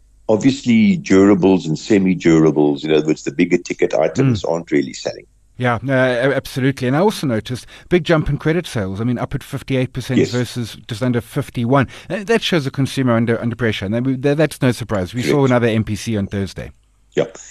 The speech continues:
Speaker 1: And look, I mean, hopefully that's the last M P C. I think it probably is the last hike in, in this particular cycle. But the swing from cash to credit was quite marked at, at Lewis.
Speaker 2: Yeah. Y-, you mentioned last M P C. We've got, uh, Fed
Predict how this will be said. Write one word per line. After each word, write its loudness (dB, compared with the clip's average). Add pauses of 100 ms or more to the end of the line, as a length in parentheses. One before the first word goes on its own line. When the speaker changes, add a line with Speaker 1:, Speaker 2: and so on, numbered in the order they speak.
(180)
Speaker 1:
And 2
look, 2
I 4
mean, 2
hopefully 2
that's 0
the -2
last 2
M -4
P -10
C. -2
I 0
think -4
it -8
probably -2
is -2
the 0
last -2
hike -6 (160)
in, -6
in -4
this -4
particular -6
cycle. -6 (400)
But -4
the -8
swing 4
from -2
cash 0
to -2 (100)
credit 2
was 0
quite -4
marked -2 (100)
at, -2 (160)
at -2
Lewis. -10 (460)
Speaker 2:
Yeah. -10 (420)
Y-, -14
you -4
mentioned 2
last 0
M 0
P -4
C. -2
We've -2
got, 0
uh, 0
Fed -4